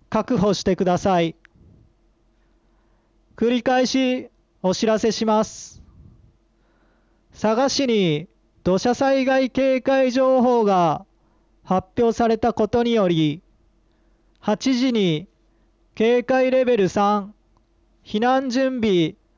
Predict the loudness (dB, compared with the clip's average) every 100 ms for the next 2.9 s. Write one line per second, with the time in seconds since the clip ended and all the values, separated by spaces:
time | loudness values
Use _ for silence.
0 | _ -6 0 2 2 2 0 0 0 0
1 | 2 2 -2 -6 _ _ -4 0 0 0
2 | 0 0 0 0 0 2 2 -2